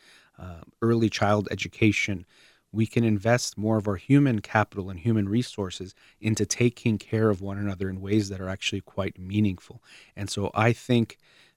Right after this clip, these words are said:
um, there will be changes in the job market, the way things are done. Maybe even we'll become more efficient overall in certain ways. So we'll get to spend more time with our families and loved ones. We won't have to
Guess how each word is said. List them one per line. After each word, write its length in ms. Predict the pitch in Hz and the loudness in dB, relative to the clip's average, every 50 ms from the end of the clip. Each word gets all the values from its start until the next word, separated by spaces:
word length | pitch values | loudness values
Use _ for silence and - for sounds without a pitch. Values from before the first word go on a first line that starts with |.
| _ - | _ -8
um, 340 | - 98 98 98 95 95 92 | -6 -4 -4 -4 -4 -6 -8
there 160 | 87 98 98 | -8 -8 -8
will 280 | 92 92 107 117 127 123 | -4 0 4 4 4 4
be 160 | 110 110 107 | 4 2 0
changes 480 | 98 - - 113 117 123 123 113 110 110 | 0 0 0 2 4 4 4 4 2 -2
in 80 | 101 | -2
the 80 | 98 90 | -2 -2
job 300 | 90 104 104 107 107 110 | 0 2 2 2 4 2
market, 320 | 104 107 - - 98 - | 0 -2 -2 -4 -8 -10
the 80 | - 87 | -10 -10
way 160 | 92 98 98 | -6 -6 -6
things 320 | - - - 98 98 90 | -6 -6 -6 -4 -4 -4
are 80 | 92 90 | -6 -4
done. 280 | 85 104 107 117 113 101 | -2 2 2 2 4 4
Maybe 320 | 104 110 117 107 110 107 | 4 4 4 2 0 -2
even 240 | 117 113 117 107 107 | -2 -2 -2 -4 -4
we'll 140 | 101 101 98 | -6 -8 -8
become 440 | 95 107 101 - - - 117 117 | -6 -8 -8 -8 -4 -2 0 2
more 300 | 117 107 104 113 117 113 - | 2 2 4 4 4 2 2
efficient 600 | - - - - 131 135 135 - - 123 110 104 - | -2 -6 -2 4 4 4 4 2 -2 -2 -2 -2 0
overall 500 | 101 107 107 92 95 95 101 110 123 127 | 0 -2 -2 -2 -2 2 4 6 6 6
in 120 | 117 104 101 | 6 2 0
certain 340 | - - 117 107 - 101 98 | -2 -4 -4 -4 -4 -4 -2
ways. 300 | 104 113 131 135 - - _ - - - _ _ | 0 2 2 0 -2 -8 _ -20 -20 -20 _ _
So 160 | - - - 120 | -6 0 2 4
we'll 140 | 120 123 | 4 4
get 160 | 110 127 123 - | 4 4 0 0
to 80 | 123 | -2
spend 260 | - - - 120 117 | -2 0 2 2 4
more 160 | 120 113 107 104 | 4 4 2 2
time 320 | - - - 120 127 135 | 0 0 0 2 2 2
with 140 | 123 113 - | 0 -2 -4
our 80 | 95 | -8
families 500 | - - - 101 98 95 95 92 92 90 | -8 -6 -6 -4 -4 -4 -4 -6 -8 -10
and 160 | 90 90 90 90 | -10 -12 -12 -12
loved 220 | 90 90 87 92 | -14 -14 -14 -16
ones. 200 | 87 90 90 - | -16 -16 -14 -12
We 120 | - 95 | -12 -8
won't 240 | 92 95 95 95 87 | -6 -6 -6 -6 -8
have 220 | - 104 98 - - | -10 -12 -12 -14 -16
to 200 | - - 92 | -16 -16 -18